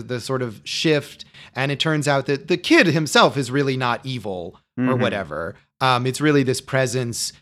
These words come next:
Speaker 1: that attaches itself either to him or to the mother or to her father. Um,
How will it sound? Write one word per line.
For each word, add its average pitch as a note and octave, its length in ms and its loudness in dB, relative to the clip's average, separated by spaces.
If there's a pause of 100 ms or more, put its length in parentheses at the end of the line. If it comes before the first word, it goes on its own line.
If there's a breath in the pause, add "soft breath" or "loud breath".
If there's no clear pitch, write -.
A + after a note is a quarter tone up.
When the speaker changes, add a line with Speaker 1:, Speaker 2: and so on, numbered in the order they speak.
(140 soft breath)
Speaker 1:
that A2 440 -2 (240)
attaches B2+ 520 -2
itself C3 360 -2
either B2 220 -2
to B2 160 -4
him D#3 400 4
or A2 140 -4
to - 120 -8
the A#2 80 -6
mother D#3+ 560 4
or B2+ 220 -2
to A#2+ 140 -2
her A2+ 120 -6
father. F3+ 520 4 (360 loud breath)
Um, C#3 380 4